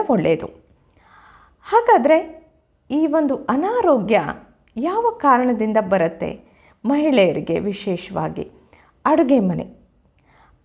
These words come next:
ಅಡುಗೆ ಮನೆಯಲ್ಲಿ ಮಹಿಳೆಯರು ವಿಶೇಷವಾಗಿ ಹೆಚ್ಚಿನ ಸಮಯ ಕಳೀತಾರೆ. ಆ, ಯಾವುದಾದ್ರೂ ರೀತಿಯಲ್ಲಿ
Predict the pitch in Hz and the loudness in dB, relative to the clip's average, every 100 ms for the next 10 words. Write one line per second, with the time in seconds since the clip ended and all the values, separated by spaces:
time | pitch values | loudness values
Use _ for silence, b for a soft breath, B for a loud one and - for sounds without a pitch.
0 | _ 277 392 440 494 370 285 269 269 277 | _ 2 4 4 2 2 0 2 2 0
1 | 359 277 233 254 285 269 233 269 277 214 | -2 -2 -2 0 2 4 4 0 -2 -6
2 | - 247 240 220 202 185 233 196 190 269 | -2 -2 -2 -2 -2 -2 -2 -4 -4 -2
3 | 262 240 185 175 240 - 180 170 170 - | -2 -2 -4 -2 -2 0 0 0 -2 -2
4 | - _ _ _ _ _ _ _ _ _ | -10 _ _ _ _ _ _ _ _ _
5 | _ b b b b b b - 196 208 | _ b b b b b b -4 0 2
6 | 190 190 208 240 302 302 311 311 277 269 | 4 4 4 4 4 4 2 2 0 -2
7 | 269 262 254 262 262 - | 0 0 0 -2 -4 -12